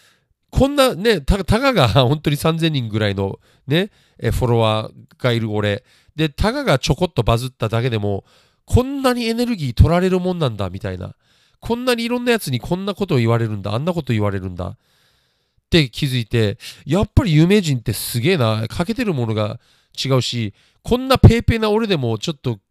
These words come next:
あの、エネルギーを使うのに、あの人たちはもっともっとすげえステージでエネルギー使ってんだなっていう、えー、もうことをさ-、まあ、再確認できましたね。なので、やっぱり有名人ってね、まあ、どんなにいけすかねえやつでも、い-、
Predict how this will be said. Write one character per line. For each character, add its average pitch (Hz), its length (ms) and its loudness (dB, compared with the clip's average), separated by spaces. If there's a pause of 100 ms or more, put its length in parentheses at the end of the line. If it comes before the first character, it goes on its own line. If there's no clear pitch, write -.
(120)
あ 117 180 0
の、 113 80 -2
エ 131 100 4
ネ 156 120 4
ル 156 100 0
ギ 113 180 -8
ー - 20 -10
を 98 80 -10
使 - 220 -14
う 113 80 -10
の 101 100 -12
に、 101 280 -14 (440)
あ 147 140 -2
の 233 60 2
人 240 160 -2
た 180 40 4
ち 143 100 0
は 123 60 4
も 160 120 2
っ - 20 -2
と - 120 -2
も 170 100 0
っ - 20 -6
と - 140 -4
す - 200 -6
げ 143 160 0
え 123 60 0
ス - 120 -10
テ 117 140 2
ー 104 40 2
ジ 98 120 -6
で 101 320 -2 (480)
エ 120 100 0
ネ 123 120 2
ル 123 100 2
ギ 104 100 -2
ー - 40 -6
使 - 180 -8
っ 127 80 0
て - 160 -2
ん 120 60 -4
だ 107 100 0
な 104 260 0
っ - 80 -10 (120)
て 104 80 -6
い 90 280 -4
う、 - 60 -10 (480)
え 107 640 0
ー、 - 960 -20
も 127 120 -2
う - 40 -18
こ - 140 6
と 175 180 6
を 139 40 6
さ-、 - 160 -2
ま 113 80 0
あ、 - 20 -2
再 123 180 0
確 120 220 -2
認 107 80 -2
で 98 100 -6
き 98 60 -8
ま 95 80 -4
し - 60 -10
た 101 80 -4
ね。 107 140 0
な 127 100 2
の 135 100 2
で、 110 280 -2 (480)
や 143 120 -4
っ - 40 -10
ぱ 147 100 6
り 123 100 -2
有 151 180 6
名 165 180 4
人 120 240 -2
っ 98 40 -14
て - 160 -6
ね、 151 240 0 (260)
ま 143 240 2
あ、 - 40 -8
ど 120 160 4
ん 147 60 2
な 165 80 4
に 131 100 2
い 107 40 0
け - 120 0
す - 120 -2
か 156 120 2
ね 156 120 2
え - 40 4
や 110 100 2
つ 143 140 -8
で 123 100 2
も、 104 200 -2
い-、 120 80 -4